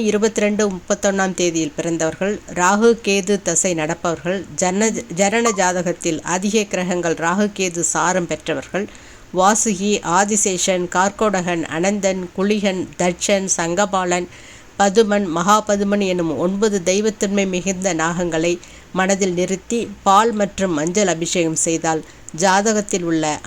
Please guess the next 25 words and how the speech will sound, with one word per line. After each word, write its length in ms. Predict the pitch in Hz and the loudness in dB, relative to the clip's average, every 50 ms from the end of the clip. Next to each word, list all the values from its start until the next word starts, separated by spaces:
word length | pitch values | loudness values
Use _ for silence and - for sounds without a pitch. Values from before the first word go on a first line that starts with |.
| 160 | -2
அனைத்து 320 | 175 190 220 226 226 - 240 202 | 0 2 0 0 0 0 -2 0
விதமான 440 | 202 190 190 180 180 180 175 170 165 - - | 0 0 0 0 0 0 0 0 0 0 -2
சர்ப்ப 280 | 175 175 - - 196 175 170 | -2 -4 -2 -2 -2 -2 -2
தோஷங்களும் 580 | 170 160 - - 175 156 151 151 147 147 143 143 - - - | -2 -2 -2 -2 -2 -2 -2 -2 -4 -4 -6 -6 -8 -6 -2
நிவர்த்தியாகும். 760 | 175 175 180 180 175 - - 170 156 135 135 - - 135 101 - - - - - - - - - - - - - - - - - - - _ _ _ - | 2 2 2 2 0 -2 -2 -2 -2 -2 -2 -6 -10 -16 -16 -18 -20 -20 -20 -20 -20 -20 -20 -20 -20 -20 -20 -20 -20 -20 -20 -20 -20 -20 _ _ _ -12
திருமண 360 | 226 208 226 202 208 208 202 196 190 - 185 | -10 -8 -6 -6 -6 -6 -6 -6 -8 -6 -8
தடை 240 | 170 165 180 180 170 - - 165 170 | -6 -4 -2 -4 -4 -4 -6 -6 -4
அகலும், 420 | 165 180 180 175 170 180 196 233 226 - - - - - - - - - | -2 -2 -2 0 0 -2 -4 -6 -8 -14 -20 -20 -20 -20 -20 -14 -4 2
தீர்க்க 360 | 226 190 196 208 - 233 214 - | 4 4 4 4 2 0 0 0
சுமங்கலி 400 | - 202 196 190 180 185 185 175 175 - | 0 -2 -2 -2 0 0 -2 -2 0 -2
பாக்கியம் 440 | 165 165 160 - - 170 156 143 - | -2 -2 -2 -2 -4 -4 -4 -4 -6
கிடைக்கும். 440 | 160 156 151 147 - - 185 220 254 - - - - - 175 180 | -4 -4 -4 -4 -4 -6 -6 -6 -6 -10 -18 -20 -20 -10 -4 -2
அதனோட 360 | 190 185 196 175 185 180 185 226 254 - - - - - - - | 0 2 2 2 2 2 2 2 0 -2 -6 -14 -20 -10 -4 -2
கண் 200 | 196 202 226 220 | 0 2 2 0
திருஷ்டி, 360 | 208 190 185 - - - 214 220 220 - - 196 - - | 0 -2 -2 -2 -2 -4 -4 -4 -4 -6 -6 -4 -2 0
செய்வினை 440 | 214 208 208 208 202 214 202 202 190 170 160 | 2 2 2 2 0 0 0 0 -2 -2 -2
பயம், 300 | 165 165 170 185 202 196 - - - 185 180 196 | 0 0 0 0 -2 -4 -8 -8 -4 0 2 2
ஏதாவது 320 | 196 196 202 214 220 226 226 | 4 4 4 2 4 2 2
ஒரு 100 | 208 185 170 180 | 2 0 0 -2
ரூபத்தில் 480 | 190 180 190 175 - - 190 175 - - 175 | -2 -2 -4 -4 -4 -4 -4 -4 -4 -4 -4
அடுக்கடுக்காக 640 | 185 202 196 - 202 185 180 - 190 185 185 208 202 180 175 | -4 -2 -2 -2 -2 -2 -2 -2 -2 -2 0 0 0 0 0
வந்து 200 | 170 180 180 175 | -2 -2 -2 0
கொண்டே 260 | 185 180 180 175 180 180 175 175 | 0 0 0 2 0 2 2 0
இருக்கும் 320 | 170 160 - - 156 147 - | 0 -2 -4 -4 -6 -4 -4
பிரச்சனைகள், 580 | 165 160 - - 185 175 165 165 180 180 185 | -6 -6 -4 -2 -2 -2 -2 -2 -2 -4 -4